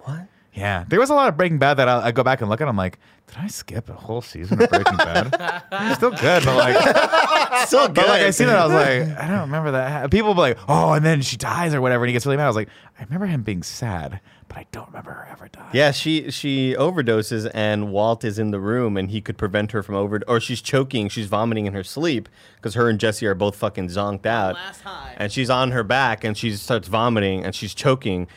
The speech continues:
Speaker 1: and Walt is, like, freaking out 'cause he breaks in, and he's gonna, like, s-, and he's gonna save her, but then he's like,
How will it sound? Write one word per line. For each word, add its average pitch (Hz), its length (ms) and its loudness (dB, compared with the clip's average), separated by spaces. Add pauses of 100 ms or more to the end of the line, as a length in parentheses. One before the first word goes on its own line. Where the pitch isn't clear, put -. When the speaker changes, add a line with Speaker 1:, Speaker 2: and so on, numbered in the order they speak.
(160)
Speaker 1:
and 104 180 2
Walt 113 240 2
is, 113 100 -4
like, 98 180 -2
freaking 117 300 -4
out 107 180 -2
'cause 104 120 -8
he 110 60 -2
breaks 113 360 -2
in, 127 80 0
and 113 80 0
he's 107 140 -2
gonna, 107 140 0
like, 92 160 -2
s-, - 180 -20
and 107 140 -4
he's 101 240 -4 (260)
gonna 107 180 0
save 160 360 0
her, 101 280 4 (360)
but 110 80 -6
then 113 120 4
he's 113 160 2
like, 101 360 -2